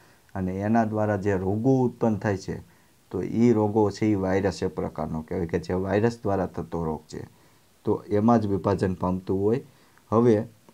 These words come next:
<clears throat> કે વાયરસ દ્વારા થતા રોગો જેવા કે શરદી અને ઉધરસ, આ રોગો છે એ જેવા રોગો વાયરસ દ્વારા થાય છે અને એની સિવાયનો કેટલાક વિશેષ રોગો પણ કેના દ્વારા થાય છે?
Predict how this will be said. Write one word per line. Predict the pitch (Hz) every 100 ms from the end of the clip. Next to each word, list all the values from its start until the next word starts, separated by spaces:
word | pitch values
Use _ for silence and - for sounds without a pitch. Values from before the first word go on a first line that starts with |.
| _ _ _ _ _ _ _ _ _ -
<clears throat> | 156 123 87 -
કે | -
વાયરસ | 92 90 110 139 139
દ્વારા | 123 123
થતા | 120 120 - 117
રોગો | 110 107 113
જેવા | 107 101 107
કે | 107 101
શરદી | - 101 98 113 107
અને | 98
ઉધરસ, | 92 95 85 90 82 - - - - - _ _ _ - -
આ | 110 120
રોગો | 113 110 113
છે | 110 -
એ | 113 101 110
જેવા | 101 101 101 104
રોગો | 98 101 107
વાયરસ | 101 95 117 117
દ્વારા | 107 98 90
થાય | 82 90
છે | 92 113 135 - - _ _
અને | 107 120 101 - - _ _ -
એની | 117 143
સિવાયનો | 139 131 127 127 127
કેટલાક | 120 107 123 131 110
વિશેષ | 101 - 127 123
રોગો | 120 117 117
પણ | 117 113
કેના | 107 107 107
દ્વારા | 107 104 104
થાય | 101 104
છે? | -